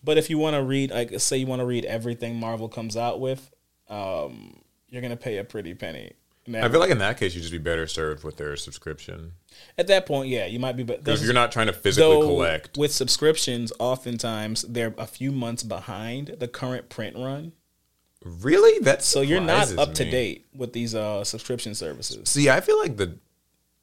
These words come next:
Speaker 2: okay. Hmm. I feel like the subscription service would, like, be kind of the, they would want you on that, and they would make it, like, the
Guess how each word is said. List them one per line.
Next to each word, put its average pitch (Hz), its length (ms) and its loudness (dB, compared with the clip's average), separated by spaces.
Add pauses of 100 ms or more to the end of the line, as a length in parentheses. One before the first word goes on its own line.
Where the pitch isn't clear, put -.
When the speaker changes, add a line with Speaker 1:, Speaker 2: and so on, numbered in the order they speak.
(140)
Speaker 2:
okay. 107 380 -4 (160)
Hmm. 196 160 -12
I 110 100 -2
feel - 140 -4
like 339 80 -4
the 226 100 -4
subscription 101 760 -4
service 82 300 -2
would, 78 120 -10
like, 82 220 -6
be 87 160 -4
kind 85 160 -4
of 80 160 -6
the, 78 200 -10 (260)
they 104 120 6
would 87 160 -4
want 117 280 4
you 107 180 0
on 92 200 0
that, 92 240 4
and 90 100 -2
they 90 60 0
would 87 120 -2
make 90 180 0
it, 90 100 -6
like, 85 240 -4
the 87 140 -6